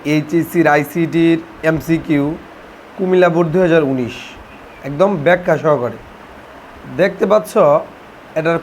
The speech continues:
ক দাগে বলা আছে, প্রোটোকল ট্রান্সলেশনে সুবিধা দেয় কোন নেটওয়ার্ক ডিভাইস? এটির উত্তর হচ্ছে গেটওয়ে। গেটওয়ে সহযোগিতায় আমরা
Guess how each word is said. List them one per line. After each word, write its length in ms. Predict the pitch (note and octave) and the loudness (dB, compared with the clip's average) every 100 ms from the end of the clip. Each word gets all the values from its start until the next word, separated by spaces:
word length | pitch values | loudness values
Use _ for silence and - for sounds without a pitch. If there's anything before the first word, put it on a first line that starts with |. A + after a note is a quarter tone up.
| - | 0
ক 160 | G#3+ G#3+ | 4 4
দাগে 280 | G#3+ G3+ | 4 4
বলা 280 | G3+ G3 F#3 | 4 4 4
আছে, 440 | E3+ - E3+ D3 D#3 - - - - - - - - - - | 2 0 -2 -2 -4 -14 -20 -20 -20 -20 -20 -20 -20 -20 0
প্রোটোকল 1000 | F#3 G3 G3 G#3 F#3+ G#3 G3+ G#3 G#3+ G#3 - - - - | 4 4 2 -2 2 4 6 4 2 -2 -8 -20 -20 2
ট্রান্সলেশনে 1000 | F#3 F#3+ F#3 F#3 F3 F3+ F#3+ F#3+ F#3+ F#3+ F3+ - | 4 4 2 2 2 2 2 4 4 2 0 -6
সুবিধা 380 | G3 G3 F3+ E3+ | -2 0 2 2
দেয় 260 | D#3+ D#3+ F3+ F3+ - | 4 2 2 -6 -6
কোন 200 | G#3+ A3 G#3 | -4 -2 0
নেটওয়ার্ক 500 | F3+ F3 F3+ E3+ D#3+ | 0 0 2 4 2
ডিভাইস? 380 | D#3+ C#3+ A#2+ - - - - - - - | 0 0 -2 -6 -18 -20 -20 -20 -14 -6
এটির 220 | D#3+ F#3+ | -2 0
উত্তর 340 | G3+ G3+ F#3+ | 0 2 4
হচ্ছে 400 | F#3+ - G3+ E3 G3 - - - - - C3 | 2 2 2 2 0 -4 -20 -20 -20 -10 2
গেটওয়ে। 480 | E3+ D#3+ D#3+ C3+ A#2 - - - - - - - - - - - - - C3 | 4 4 2 -2 -4 -14 -20 -20 -20 -20 -20 -20 -20 -20 -20 -20 -20 -14 0
গেটওয়ে 360 | E3 F3+ G3+ G#3 | 2 4 4 4
সহযোগিতায় 600 | A3 A3+ G#3 A3 A3 A#3 | 4 2 2 0 2 2
আমরা 340 | A3 A3+ B3+ | 4 4 2